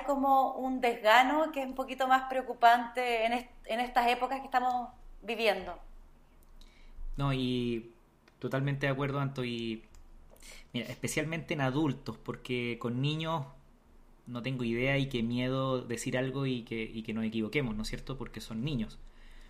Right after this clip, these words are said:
Speaker 2: Pero en adultos, gente, estoy hablando
Speaker 1: Sí,
Speaker 2: treinta para arriba,
Speaker 1: sí.
Speaker 2: profesionales, yo estoy entendiendo un poco la salud mental más que como el ir a pedir ayuda, lo estoy viendo desde un punto de vista de performance.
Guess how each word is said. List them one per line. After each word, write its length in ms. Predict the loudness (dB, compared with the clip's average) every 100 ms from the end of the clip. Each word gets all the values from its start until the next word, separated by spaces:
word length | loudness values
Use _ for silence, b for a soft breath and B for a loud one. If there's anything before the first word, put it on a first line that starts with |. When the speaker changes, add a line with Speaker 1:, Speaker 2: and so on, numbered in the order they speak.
| b
Speaker 2:
Pero 200 | -4 -2
en 80 | -2
adultos, 720 | 0 0 0 -6 -6 -8 -14
gente, 400 | -8 -8 -6 -6
estoy 320 | -6 -6 -2 -2
hablando 180 | 0
Speaker 1:
Sí, 60 | 0
Speaker 2:
treinta 280 | 2 0 0
para 120 | 0
arriba, 360 | 2 4 4 4
Speaker 1:
sí. 140 | 0 -4 -6
Speaker 2:
profesionales, 760 | -6 -4 -2 2 2 2 -2 -6 b b b b b
yo 460 | -2 4 4 4 0 -8 -12 -16 -20 -20 -20 -20 -20 -12 -8
estoy 320 | -2 0 0
entendiendo 480 | 0 -2 0 0 -2
un 60 |
poco 220 | -4 0
la 120 | 2 2
salud 200 | 0 0
mental 560 | -2 0 0 0 -4 -8 _ _
más 200 | -2 -2
que 160 | 0 0
como 320 | 2 2 0 0
el 160 | 2 4
ir 120 | 2
a 60 |
pedir 240 | 4 2 4
ayuda, 580 | 2 2 0 -2 -4 -10 _ _ _ _ -12
lo 60 | -4
estoy 160 | 0
viendo 180 | 2 2
desde 220 | 2 2
un 80 | 0
punto 300 | -2 0 2
de 80 | 2
vista 640 | 2 0 -2 -2 -4 -8 -20 _ _ _ _ _ -12
de 180 | -2 0
performance. 760 | 0 -2 -2 0 -4 -10 -18